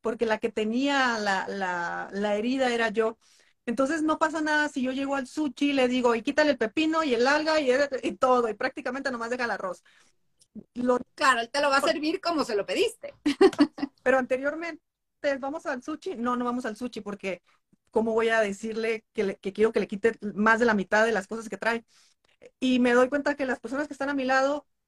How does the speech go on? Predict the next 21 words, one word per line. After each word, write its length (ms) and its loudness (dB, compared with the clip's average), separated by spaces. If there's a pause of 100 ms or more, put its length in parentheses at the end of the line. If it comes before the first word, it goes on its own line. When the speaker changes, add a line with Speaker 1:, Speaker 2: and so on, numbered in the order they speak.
Speaker 1:
ni 280 -2
se 80 -8
enteran, 480 0 (580)
y 260 4
el 140 4
que 160 4
me 120 -2
lo 60 -2
está 160 -2
sirviendo 540 -6
ni 200 -4
se 80 -2
entera, 460 -2 (400)
y, 500 -4 (220)
y 180 -14 (320)
uno, 300 2
uno 180 4
realmente 500 2
tiene 220 -4
libertad, 480 -6 (120)
eh, 440 -6